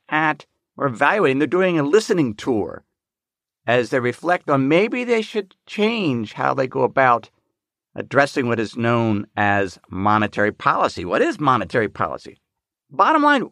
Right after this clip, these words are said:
why does any of this matter to your investment portfolio? C-, because it, it absolutely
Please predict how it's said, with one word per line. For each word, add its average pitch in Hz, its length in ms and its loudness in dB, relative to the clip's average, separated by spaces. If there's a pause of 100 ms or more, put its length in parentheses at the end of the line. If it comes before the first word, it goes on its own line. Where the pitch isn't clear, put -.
why 240 380 -4
does 220 200 0
any 190 140 -2
of 185 80 -6
this 190 160 -4
matter 135 500 0 (380)
to 139 100 -4
your 131 160 2
investment 123 400 0
portfolio? 95 400 2 (100)
C-, 139 120 -4
because 170 360 0
it, 160 280 0
it 139 160 0 (160)
absolutely 151 920 -2